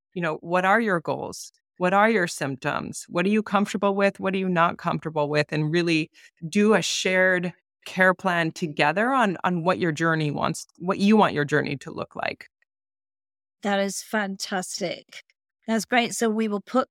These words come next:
Speaker 2: that in the show notes with all the links, and we will be
Speaker 1: Thank you.
Speaker 2: encouraging women to check this out. And, but you're only available in the U S, right?
Speaker 1: We are currently only available in the United States.
Speaker 2: Yeah.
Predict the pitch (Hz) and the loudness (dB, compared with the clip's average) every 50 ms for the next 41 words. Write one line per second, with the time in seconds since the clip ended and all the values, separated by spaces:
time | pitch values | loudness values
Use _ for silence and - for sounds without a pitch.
0 | _ - - 220 240 247 240 240 214 - - 254 233 226 220 220 226 220 226 226 | _ -4 -2 0 0 0 0 -2 -2 0 2 4 4 4 4 2 2 2 2 0
1 | 220 - - - - 214 208 208 226 226 226 220 214 226 214 202 202 196 202 202 | -2 -6 -10 -8 -4 -4 -2 0 2 2 2 0 0 -2 2 2 2 2 2 0
2 | - - - - 214 208 202 202 196 185 185 185 185 196 185 180 185 185 175 156 | -4 -6 -6 -6 -6 -2 -2 0 0 0 0 -2 -2 -2 -2 -2 -4 -4 -6 -6
3 | - 208 220 220 214 196 202 190 - 208 185 180 185 190 190 190 196 _ _ _ | -2 0 0 2 2 0 0 -2 -2 -2 -2 -2 -2 -4 -6 -10 -12 _ _ _
4 | _ _ _ _ - 185 190 196 202 202 196 196 196 196 190 - - - 185 190 | _ _ _ _ -6 -2 -2 0 0 0 0 -2 -2 -4 -6 -6 -6 -6 -4 -4
5 | 190 185 185 180 180 180 180 - _ _ _ _ _ - - 247 220 - - - | -4 -6 -6 -8 -8 -8 -10 -12 _ _ _ _ _ -4 -2 -2 -2 -4 -6 -6
6 | - 220 196 - - - - 170 160 131 117 104 - _ - - - - - _ | -4 -4 -4 -4 -6 -8 -6 -6 -6 -6 -8 -10 -14 _ -8 -8 -8 -8 -10 _
7 | _ _ _ - 214 220 202 214 247 226 226 240 233 240 240 240 240 240 226 214 | _ _ _ -6 -4 -2 0 2 2 2 2 2 4 4 4 4 2 2 0 2
8 | 226 214 208 208 202 190 196 196 190 196 196 185 185 185 180 165 156 156 - - | 2 2 4 2 2 0 -2 -2 -2 -2 -2 -2 -2 -2 -2 -4 -6 -8 -10 -12
9 | - - - - - 208 202 240 - - - _ - 202 202 190 190 185 185 175 | -12 -14 -12 -12 -12 -12 -12 -12 -16 -20 -14 _ -4 -2 2 2 4 4 4 4
10 | 165 - - - 220 208 202 202 185 196 196 165 113 180 170 170 170 165 160 156 | 2 0 -2 -2 -2 -2 0 -2 -4 -4 -4 -4 -4 -2 -2 -2 -2 -2 -2 -2
11 | 156 151 151 151 151 147 151 147 147 147 143 143 147 147 143 147 147 147 - - | 0 0 0 0 0 0 0 0 2 2 2 2 2 2 2 0 0 -2 -4 -4
12 | - - - 147 - - - - - _ _ _ _ _ _ _ - - - | -6 -6 -6 -6 -8 -12 -14 -14 -16 _ _ _ _ _ _ _ -20 -20 -20